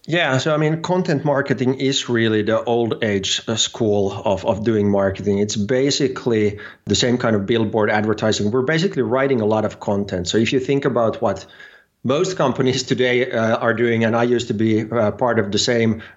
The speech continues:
group as well, we wrote white papers, which we put under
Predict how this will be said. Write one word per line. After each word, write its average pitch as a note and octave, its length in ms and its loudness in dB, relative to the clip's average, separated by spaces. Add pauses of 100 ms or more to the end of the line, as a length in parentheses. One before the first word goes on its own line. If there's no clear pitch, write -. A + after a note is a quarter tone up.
group B2 300 0
as A2 160 -2
well, B2 340 2
we A2 380 -2 (200)
wrote C#3 420 0
white B2+ 480 0
papers, A#2 480 2
which A2 200 0
we A2 140 4
put B2 400 0
under A2+ 500 0